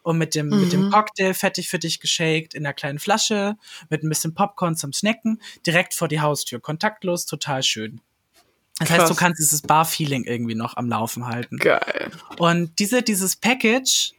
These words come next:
Speaker 1: ähm, hat mich so glücklich gemacht. Ich stand wirklich in meiner Wohnung und war so, „Was für geile Freunde habe ich eigentlich? Und was für ein mieser Freund bin ich an dieser Stelle?“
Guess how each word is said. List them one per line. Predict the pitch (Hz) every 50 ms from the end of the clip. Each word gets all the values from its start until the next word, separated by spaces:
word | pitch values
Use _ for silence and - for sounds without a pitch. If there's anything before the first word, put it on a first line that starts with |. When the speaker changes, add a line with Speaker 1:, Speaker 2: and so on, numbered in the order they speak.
| _ _ _ _ _ - 160
Speaker 1:
ähm, | 175 175 175 175 170 175 175 175 165 - -
hat | - - 190 - - 190
mich | 185 165 - -
so | - - - - 214 226 262 277 285 285 285 269 - - - -
glücklich | - 214 220 226 247 220 -
gemacht. | - 190 185 185 -
Ich | 175 -
stand | - 214 214 214
wirklich | 233 214 - -
in | 208 196
meiner | 185 175 175 170 156
Wohnung | 170 190 202 214 196
und | 185 180
war | 170 180 175
so, | 170 165 156 160
„Was | 185 208 - -
für | - 220 185
geile | - - 170 165 175 180 185 180
Freunde | - - - 170 170 175 175 165 151 143 131
habe | 135 131 127 123
ich | 117 - -
eigentlich? | 117 120 120 120 127 135 - 156
Und | 151 156
was | 175 - -
für | -
ein | 160 156 151
mieser | 165 196 208 190 196 175
Freund | - - - 175 175 214 196 - -
bin | 156 151
ich | 165 160 143
an | 135 123
dieser | 127 123 143 127 127
Stelle?“ | - - 127 127 131 151 175